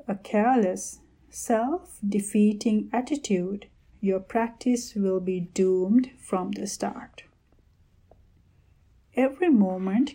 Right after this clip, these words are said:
can be charged with this courageous effort, a very consistent and enduring energy.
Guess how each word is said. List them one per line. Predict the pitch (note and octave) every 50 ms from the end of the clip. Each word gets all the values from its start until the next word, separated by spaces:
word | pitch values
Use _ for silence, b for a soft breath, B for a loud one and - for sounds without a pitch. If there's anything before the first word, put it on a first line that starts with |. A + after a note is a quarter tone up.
| -
can | - - - G3+ F#3+ F3+ F3+
be | F3+ F#3 F3+ F#3 - -
charged | - - - G3+ F#3+ F#3 F#3+ G#3+ C#4+ D#4 D4+ - - - _
with | - G3+ G3 G3 F#3+ F#3+ -
this | - F#3+ F#3+ G3 -
courageous | - - - - G3+ F3+ F3+ F3+ F#3 F#3+ G#3 G#3 - C#4+ D#4 E4 - - - -
effort, | - G3+ F#3+ G3 - - F#3 F#3 F#3+ A3+ D4+ - - - - B B B B B B B B B B B B B B -
a | - A3 G#3+
very | G3+ G3+ B3 C4+ C#4+ D#4+ E4+ F4+ F4+ -
consistent | - A3+ G#3 G3+ G3+ - A3 G#3 G#3 - - - G#3 G3+ G#3+ B3 D#4 - - - - - -
and | G3 F#3+ F#3 F#3 - -
enduring | F#3+ F#3+ F#3 F3+ - F#3+ F3+ F3 E3+ E3+ E3+ F3 G3+ E4+
energy. | - A#3+ G#3+ G3+ F#3+ F#3 F#3+ - - - - - - - -